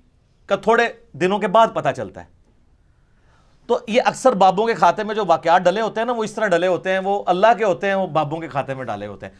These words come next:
यहाँ भी अगर, अ, कोई कमज़ोर ईमान वाला होता तो जाके माई से दाम करवाता और फिर निकल भी आता था। पूरी ज़िंदगी ना उन्हें कुरान पढ़ना सी, ना बुखारी, ना मुस्लिम, उन्हें माइयाँ और बाबियाँ पीछे जाना सी।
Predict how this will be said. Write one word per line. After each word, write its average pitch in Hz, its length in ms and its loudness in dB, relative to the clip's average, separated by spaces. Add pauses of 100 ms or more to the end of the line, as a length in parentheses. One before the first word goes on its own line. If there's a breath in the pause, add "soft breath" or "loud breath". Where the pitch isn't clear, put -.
(160 soft breath)
यहाँ 196 260 2
भी 247 180 0
अगर, 220 220 4
अ, - 760 2
कोई 208 200 -4
कमज़ोर 202 360 0
ईमान 202 240 0
वाला 208 200 4
होता 202 220 2
तो 202 120 -4
जाके 190 280 4
माई 185 200 2
से 214 120 -6
दाम 180 200 0
करवाता 185 420 0
और 190 140 4
फिर 202 100 -4
निकल 196 280 0
भी 233 120 -4
आता 196 220 4
था। 196 80 -4 (100)
पूरी 220 200 -2
ज़िंदगी 190 280 -6
ना 202 100 0
उन्हें 196 180 -2
कुरान 208 360 2
पढ़ना 262 300 2
सी, 269 140 -4 (360 loud breath)
ना 214 140 2
बुखारी, 190 380 2
ना 226 100 -2
मुस्लिम, 190 280 -6
उन्हें 208 200 -4
माइयाँ 190 360 -2
और 208 80 0
बाबियाँ 165 340 0
पीछे 147 160 -10
जाना 104 260 -10
सी। 85 160 -20